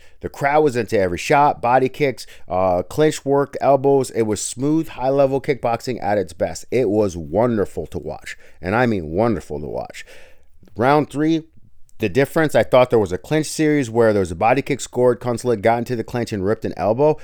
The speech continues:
After that, I noticed Pet Bone Rai slow significantly, and Consulate continued to put it on.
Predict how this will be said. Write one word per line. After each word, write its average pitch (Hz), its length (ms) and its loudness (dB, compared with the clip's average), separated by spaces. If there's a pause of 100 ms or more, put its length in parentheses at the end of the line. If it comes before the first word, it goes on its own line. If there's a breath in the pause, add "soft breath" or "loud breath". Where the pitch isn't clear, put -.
(260 loud breath)
After 131 320 0
that, 131 260 6
I 113 100 4
noticed 113 420 0
Pet - 320 -4
Bone 120 180 -4
Rai 110 320 0
slow 117 640 0
significantly, 90 800 -6 (300 loud breath)
and 98 260 -2
Consulate 131 600 0
continued 120 520 -4
to 113 60 -6
put 220 220 -2
it 123 120 0
on. 101 240 -2